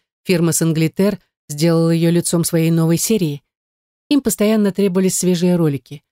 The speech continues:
для рекламы по телевизору, для сторис в соцсетях, как фотоконтент для новых баннеров. «Милая Яночка, вы уж не бросайте нас. Как вернетесь, сразу сообщите»,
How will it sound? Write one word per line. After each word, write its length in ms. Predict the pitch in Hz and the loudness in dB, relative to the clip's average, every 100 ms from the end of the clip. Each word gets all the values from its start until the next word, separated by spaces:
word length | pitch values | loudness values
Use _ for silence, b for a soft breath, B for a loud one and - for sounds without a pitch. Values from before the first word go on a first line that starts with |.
| _ _ _ _ | _ _ _ _
для 180 | 156 151 | -2 0
рекламы 400 | 151 151 151 147 | 0 -2 -2 -2
по 80 | - | -4
телевизору, 680 | - 139 170 208 190 190 - _ _ _ _ _ | -4 -2 0 0 0 -2 -6 _ _ _ _ _
для 200 | 175 185 | 0 0
сторис 420 | - 240 220 - - | 0 0 -2 -4 -10
в 60 | - | -4
соцсетях, 720 | 170 - 156 - 214 214 - _ _ _ _ - | -4 -2 -4 0 -2 -2 -10 _ _ _ _ -4
как 220 | 180 - | -4 -2
фотоконтент 760 | 190 180 170 160 - 196 185 | -4 -2 -2 -2 0 0 -2
для 200 | 151 160 165 | -4 -2 2
новых 280 | 165 160 | 0 0
баннеров. 500 | 151 156 143 143 - _ _ _ _ _ _ _ _ _ _ | 0 0 -2 -4 -10 _ _ _ _ _ _ _ _ _ _
«Милая 340 | 214 202 202 202 | 0 2 2 2
Яночка, 480 | 226 254 190 - 175 | 0 0 -2 -2 0
вы 100 | 190 | 0
уж 140 | - | 0
не 80 | 185 | 0
бросайте 540 | 180 175 285 320 185 | 0 0 -2 -2 -2
нас. 320 | 151 143 - _ _ _ _ | -2 -4 -8 _ _ _ _
Как 180 | - 175 | -4 -2
вернетесь, 540 | 175 165 190 285 302 - | 0 0 0 0 -2 0
сразу 280 | 180 180 | 0 0
сообщите», 680 | 220 285 - - 156 175 | 0 -2 -2 -4 -2 -4